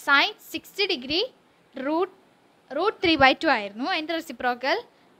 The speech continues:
ടു root three by two. Okay, and ലാസ്റ്റത്തെ angle one, one-ിൻ്റെ reciprocal one തന്നെ. ഓക്കെ,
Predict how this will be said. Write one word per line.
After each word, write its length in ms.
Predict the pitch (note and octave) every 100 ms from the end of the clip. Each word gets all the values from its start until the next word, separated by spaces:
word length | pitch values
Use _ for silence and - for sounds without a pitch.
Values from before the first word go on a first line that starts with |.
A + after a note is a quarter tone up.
| _ -
ടു 100 | D4+ D#4+ F#4+ G4 - _ _ _ _ _ A#3+
root 220 | C4 D4 - _ -
three 180 | A#3+ B3+ A3+
by 120 | G#3 G#3 -
two. 140 | A3 - _ _ _ _ _ _ _ _ _ - F4+
Okay, 220 | F4 F#4 F#4 F#4+ - _ _ _ _ _ _ - F4
and 180 | A4 C#5 _ _ _ -
ലാസ്റ്റത്തെ 460 | B3 B3+ C4 C4 F4+ - _ _ - C4
angle 200 | C4 F4 C4
one, 120 | B3+ F4+ - C#4
one-ിൻ്റെ 240 | B3+ B3 C4+
reciprocal 420 | C4 A3+ G#3+ C#4+ F4+ A#3+
one 100 | A3 G#3 G3
തന്നെ. 260 | F#3+ G#3+ - _ _ _ _ _ _ _ _ _ - E4
ഓക്കെ, 180 | E4